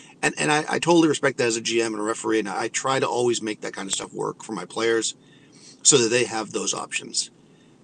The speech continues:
Um, you know, these mechanical things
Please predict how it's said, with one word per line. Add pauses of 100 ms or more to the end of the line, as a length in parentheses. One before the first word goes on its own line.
(160)
Um,
you
know,
these
mechanical
things